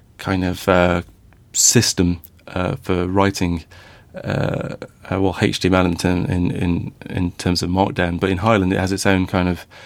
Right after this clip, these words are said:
special characters. So if you want to, for example, um, make sure that the person reading the script knows that this is,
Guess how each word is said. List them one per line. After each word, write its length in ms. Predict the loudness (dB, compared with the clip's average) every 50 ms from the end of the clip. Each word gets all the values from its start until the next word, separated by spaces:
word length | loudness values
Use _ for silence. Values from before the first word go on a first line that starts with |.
| -20 -20 -20 -20 -20 -20 _ _
special 420 | -16 -6 -2 -2 0 2 0 0
characters. 540 | 0 0 0 0 0 0 -2 -4 -4 -4 -2
So 140 | 0 0 0
if 120 | 0 2
you 80 | 2 2
want 180 | 2 2 0 0
to, 360 | 0 0 2 2 0 -2 -4 -8
for 180 | -8 -4 -2 -2
example, 560 | 0 0 0 0 0 0 0 0 -2 -2 -4 -10 _ _ _ _ _ _ _ _ _ _ _ _ -12 -4 -2
um, 380 | 0 0 0 0 0 -2 -4 -6 -12 -20 -20 -20 -20 _ _ -10
make 300 | -4 0 0 2 2 0
sure 220 | 0 2 2 2
that 180 | 2 2 0 2
the 340 | 0 2 2 0 0 -4 -6 _ _ _ _ _ _
person 320 | -2 0 0 2 2 2 2
reading 220 | 2 2 2 2
the 60 | 2
script 280 | 0 0 0 0 0 2
knows 240 | 2 2 2 2 2
that 80 | 0
this 180 | -2 -2 -2 -2
is, 200 | -2 -2 -4 -6